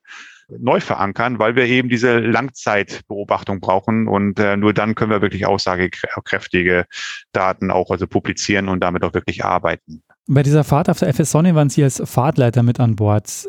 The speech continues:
Speaker 2: Was ist denn Ihre Aufgabe als Fahrtleiter? Also ich nehme an, da geht's nicht nur um Wissenschaft.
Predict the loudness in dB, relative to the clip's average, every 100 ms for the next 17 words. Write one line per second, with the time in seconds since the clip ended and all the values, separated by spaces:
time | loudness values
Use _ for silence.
0 | -6 0 2 2 2 4 4 4 2 2
1 | 2 2 0 0 0 2 2 2 0 2
2 | 2 2 2 2 2 2 2 4 4 4
3 | 2 0 -4 -6 -14